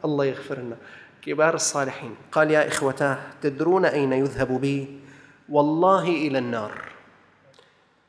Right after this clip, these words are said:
أو يعفو الله عني." ترى مية بالمية عن النار أنا،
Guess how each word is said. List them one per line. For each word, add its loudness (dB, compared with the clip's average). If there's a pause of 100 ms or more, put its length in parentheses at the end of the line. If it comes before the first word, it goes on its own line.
(120)
أو 6
يعفو 2
الله 2
عني." -4 (1700)
ترى 6
مية 2
بالمية 2
عن 2
النار 2
أنا، -4